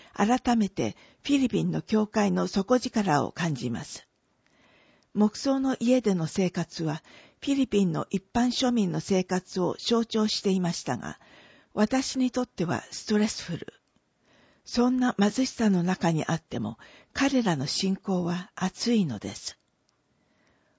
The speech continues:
報告、井出公平神父、新田丸教会主任。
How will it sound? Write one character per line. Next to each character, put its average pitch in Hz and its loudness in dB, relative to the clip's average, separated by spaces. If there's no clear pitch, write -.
報 220 2
告、 - -4
井 196 2
出 233 4
公 208 0
平 196 0
神 170 -2
父、 - -10
新 196 0
田 196 0
丸 180 -2
教 160 -2
会 - -14
主 - -4
任。 - -12